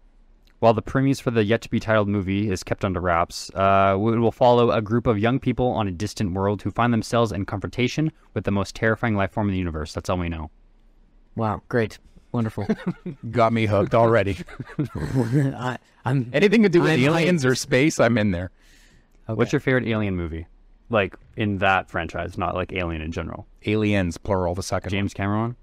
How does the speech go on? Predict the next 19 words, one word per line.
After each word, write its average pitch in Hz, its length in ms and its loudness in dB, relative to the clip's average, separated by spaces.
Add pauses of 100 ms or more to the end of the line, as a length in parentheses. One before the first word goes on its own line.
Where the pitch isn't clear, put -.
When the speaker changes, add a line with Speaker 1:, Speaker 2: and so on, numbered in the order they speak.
Speaker 1:
Good, 87 240 -8
good 95 120 -6
choice. - 400 -12 (280)
David, 104 300 -2
do 110 100 -4
you, 110 120 0
have 101 140 -2
you 92 60 -4
seen 98 180 -6
any 101 220 -2
of 113 100 -2
them? 113 200 -10
Speaker 2:
I 123 120 0
haven't 135 240 0
seen 123 200 -2
them 104 100 -2
all, 92 260 -4
no. 90 320 -6 (560)
No. 95 320 -6